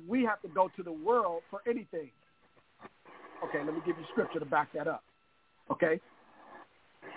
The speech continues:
The Bible says that he has given us all things that pertain unto life and godliness. I don't need gifts.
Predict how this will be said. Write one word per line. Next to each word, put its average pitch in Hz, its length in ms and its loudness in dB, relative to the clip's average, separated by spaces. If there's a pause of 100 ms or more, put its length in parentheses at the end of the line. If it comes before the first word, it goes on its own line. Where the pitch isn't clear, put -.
The 170 80 6
Bible 247 420 4 (120)
says 160 340 2
that 160 220 0 (420)
he 285 140 4
has 233 160 -2 (100)
given 220 240 -2
us 175 120 -6 (180)
all 254 340 0 (220)
things 294 300 -6 (1700)
that 208 220 0
pertain 196 560 -4
unto 185 260 2
life 165 460 6 (1300)
and 196 640 -2 (840)
godliness. 160 480 2 (1500)
I 240 120 6
don't 269 240 -4
need 311 200 -6 (140)
gifts. 233 140 -2